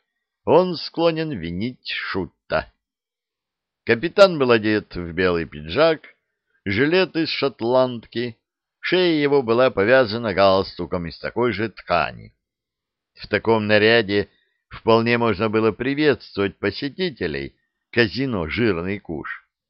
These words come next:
А вот на военной базе он смотрелся несколько нелепо. Вдобавок,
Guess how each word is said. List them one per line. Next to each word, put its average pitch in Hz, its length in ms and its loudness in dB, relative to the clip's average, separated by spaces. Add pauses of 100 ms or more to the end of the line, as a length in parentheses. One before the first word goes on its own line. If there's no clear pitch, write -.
(600)
А 107 100 2
вот 180 500 -2
на 147 160 0
военной 143 500 0
базе 110 460 4
он 139 140 -4
смотрелся 117 760 -2
несколько 104 640 -4
нелепо. 78 800 -4 (760)
Вдобавок, 101 680 2